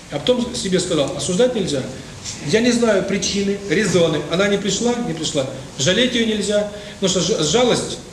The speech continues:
потом может повлечь осуждение. И я сказал,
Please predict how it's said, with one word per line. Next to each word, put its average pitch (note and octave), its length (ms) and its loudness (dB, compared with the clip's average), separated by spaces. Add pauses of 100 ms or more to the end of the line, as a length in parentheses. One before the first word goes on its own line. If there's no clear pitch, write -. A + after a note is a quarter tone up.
(360)
потом F#3 260 2
может E3 260 2
повлечь F3 300 2
осуждение. C#3+ 520 -2 (2000)
И G3 60 6
я C#4 140 6
сказал, F#3+ 400 0